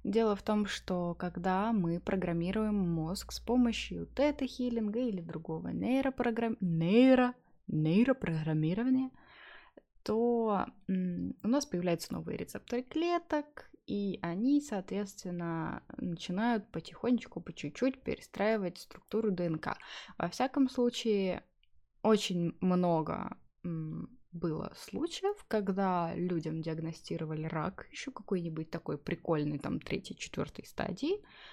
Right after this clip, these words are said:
Люди уходили, ну, то есть происходил такой переломный момент, когда они начинали пробовать всё подряд и верить во всё подряд, потому что умирать не хотелось.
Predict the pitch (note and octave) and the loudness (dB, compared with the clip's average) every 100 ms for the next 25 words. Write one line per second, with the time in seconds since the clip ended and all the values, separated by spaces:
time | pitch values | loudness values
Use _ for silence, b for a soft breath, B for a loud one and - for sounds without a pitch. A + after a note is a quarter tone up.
0 | B B - G#3 G3 F#3+ F#3 F3+ F3 E3+ | B B -6 0 4 4 4 0 0 0
1 | - - - F3+ - F3 E3+ E3 D#3 D#3 | -2 -4 -6 -4 -2 0 0 0 0 0
2 | A#3+ G#3+ E3 - - _ _ _ - _ | 2 2 0 -4 -18 _ _ _ -20 _
3 | - F#3 F3 - F#3 E3 - - D#3+ F3+ | -2 0 2 2 2 2 0 -2 -2 2
4 | F3+ F3 D#3+ D#3 D#3 D#3 F3 D#4 - G#3+ | 2 4 2 0 -2 -2 2 0 0 -4
5 | F3+ F#3 F3 F3 E3+ E3 - F3 E3 - | 0 2 2 2 0 -2 -4 -4 -2 -2
6 | E3+ D#3+ D#3+ - E3 D#3+ D#3 A#3+ C#4+ - | -4 -4 -10 -8 -6 -4 0 0 0 -2
7 | F3 D#3+ - - C#4+ C#4+ D4+ D4 C#4 C4+ | 0 0 0 -4 -4 -2 -2 0 0 0
8 | C4+ G#3+ F3+ E3+ - E3+ E3 D#3+ - F#3+ | -2 -4 -4 -4 -4 -4 -2 -4 -6 -8
9 | - - F#3 G3 - | -10 -8 -6 -6 -10